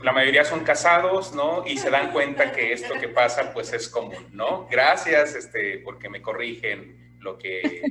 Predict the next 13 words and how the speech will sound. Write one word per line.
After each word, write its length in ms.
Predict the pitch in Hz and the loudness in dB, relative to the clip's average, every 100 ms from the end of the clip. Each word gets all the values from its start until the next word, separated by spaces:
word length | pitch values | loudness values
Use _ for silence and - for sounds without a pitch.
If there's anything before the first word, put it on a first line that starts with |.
| - - - | -8 -14 -16
no 200 | 269 131 | -6 -4
dije 300 | 131 135 139 | -2 -4 -4
bien, 340 | 123 110 98 - | -4 -4 -6 -6
¿no? 200 | 117 185 - - _ - | -8 -8 -12 -20 _ -4
Pero 180 | 117 117 | 0 2
bueno, 220 | 127 110 | 2 0
seguramente 460 | 127 139 147 143 | -2 -2 -2 -6
todos 260 | - 135 139 | -6 -4 -4
nos 140 | 123 | -10
entendieron. 560 | 117 104 101 98 85 _ _ _ _ _ _ _ _ _ _ _ | -16 -18 -18 -16 -18 _ _ _ _ _ _ _ _ _ _ _
Bien, 280 | 143 139 135 - - | -4 -4 -6 -16 -8
pues, 520 | 143 147 147 139 - - | -2 0 -2 -6 -8 -6
eh, 500 | 147 147 147 - | -4 -2 -2 -4